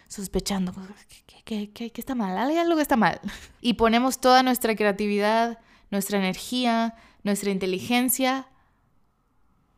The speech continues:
en la dirección de buscar qué está mal,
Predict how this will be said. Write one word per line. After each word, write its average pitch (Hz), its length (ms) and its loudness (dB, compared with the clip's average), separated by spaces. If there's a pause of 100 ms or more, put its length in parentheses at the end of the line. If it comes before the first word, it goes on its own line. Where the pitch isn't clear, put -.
en 233 220 2
la 233 120 4
dirección 226 480 0
de 277 80 0
buscar 247 480 -2
qué 247 140 -2
está 240 220 -2
mal, 196 320 -2